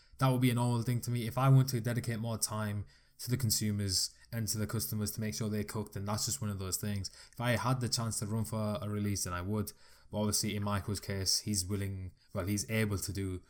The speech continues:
both sides of the coin by providing information to the customers as well as cooking on releases. Now, what is one thing from the entire experience of Notify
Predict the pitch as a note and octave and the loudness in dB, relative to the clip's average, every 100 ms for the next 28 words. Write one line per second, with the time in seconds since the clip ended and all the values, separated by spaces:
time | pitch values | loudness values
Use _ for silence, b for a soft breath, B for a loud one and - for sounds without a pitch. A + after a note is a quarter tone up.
0 | _ _ - G2+ F#2+ G#2 F#2+ F#2 F#2 G2 | _ _ -2 0 0 -2 -2 -4 -6 -6
1 | F#2 F2+ F2+ F2 F#2+ G2 A2 G#2+ G2+ - | -4 -4 -4 -4 -2 2 2 2 0 -2
2 | G2+ G2 - F#2+ F#2 F2 F#2+ - G2 F2+ | -2 0 -2 -4 -6 -4 -6 -4 -6 -6
3 | - _ - F#2+ F#2 F#2 F2+ - F#2 F#2 | -10 _ -6 -4 -2 -2 -2 -4 -8 -8
4 | F2+ F2 E2 E2 G2+ G#2 - - G2 F#2 | -8 -8 -8 -4 0 0 0 -4 -6 -6
5 | F2 b b b b b - B2 C#3+ D#3+ | -8 b b b b b -2 0 4 6
6 | C3 G#2 A#2+ D#3 C#3 - C#3+ A#2 G2 G2 | 6 6 6 8 8 6 6 4 2 -4
7 | - - _ - B2 A2+ A2 A2 - - | -10 -20 _ -6 -2 0 0 0 -2 0
8 | C3+ C#3 C3+ C3+ - A#2+ A#2+ A2 G#2+ A2 | 4 6 4 2 0 2 2 2 0 0
9 | G#2+ - G#2+ G#2+ | -2 -2 -2 -2